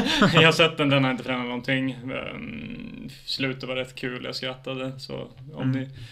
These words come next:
Speaker 1: om ni ser den sen så ska jag spoila den en avsnitt fram och berätta varför slutet är så komiskt.
Speaker 2: Kan vi få en, eh, en, ehm, eh, be-, betyg på den? Eh.
Speaker 1: Nja, mm, jag gillar ändå,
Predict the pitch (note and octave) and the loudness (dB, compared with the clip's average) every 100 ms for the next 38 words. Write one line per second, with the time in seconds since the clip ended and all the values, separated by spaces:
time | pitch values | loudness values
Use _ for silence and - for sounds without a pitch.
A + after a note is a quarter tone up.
0 | - C#3+ D3+ D#3 - F3+ F3 D#3+ D3 C#3 | -10 -2 0 2 4 8 8 6 4 2
1 | - - C3 D3 C3+ B2+ C3 B2 A#2+ A#2+ | 0 0 0 2 0 2 2 0 -2 -6
2 | A#2 - C3 A#2+ B2 A#2+ A#2+ C3 C3 C3 | -8 -4 -2 -2 -6 -6 -2 0 0 -2
3 | - C3+ B2+ A#2+ A#2+ C3+ C#3 F3 B2+ A#2+ | -4 -4 -4 -4 -4 -4 -2 -2 -2 -8
4 | C3+ - - - - - B2 A#2+ - C3+ | -10 -10 -12 -12 -16 -2 0 2 4 6
5 | B2+ A#2 A#2 A#2 A2+ A2+ A2 G#2+ A2+ A2+ | 6 6 4 0 -2 -2 0 0 -2 -2
6 | - A#2 A2 A2 A2 A2 A2+ A#2 A2 _ | 0 0 0 -2 -2 -4 -6 -8 -12 _
7 | - - - A#2+ A2+ A2+ A2 A#2 B2 - | -20 -20 -12 -4 -2 2 0 0 -6 -12
8 | _ - B2 A#2+ A#2+ - C3 A#2+ A2+ A2+ | _ -8 -4 -4 -4 0 2 2 0 -2
9 | A2+ - - A#2+ A2+ B2+ C3+ - - B2+ | -2 -6 -4 -4 -2 -6 -10 -12 -16 -8
10 | A#2+ - C3+ - - _ _ G#3 E3 A3+ | -6 -6 -12 -16 -20 _ _ -12 -2 2
11 | C4 B3+ B3 A#3 A3+ A3 A3 G#3+ G3+ E3 | 2 4 2 2 2 2 2 2 0 2
12 | D#3+ G3 G3+ F3 C3 B2+ | 4 4 6 6 8 6